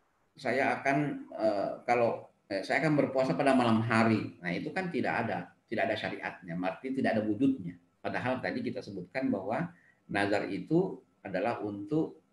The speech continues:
eh, kebaikan, ya. Kemudian, mm, misalnya ada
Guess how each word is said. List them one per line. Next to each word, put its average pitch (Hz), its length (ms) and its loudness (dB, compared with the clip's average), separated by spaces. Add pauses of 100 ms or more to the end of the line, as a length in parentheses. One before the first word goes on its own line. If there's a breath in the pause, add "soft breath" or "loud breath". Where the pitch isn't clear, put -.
(200)
eh, 85 240 -8
kebaikan, 95 560 0 (400)
ya. 80 160 -10 (2000 loud breath)
Kemudian, 135 800 2 (280)
mm, 107 200 -2
misalnya 113 400 2
ada 113 160 4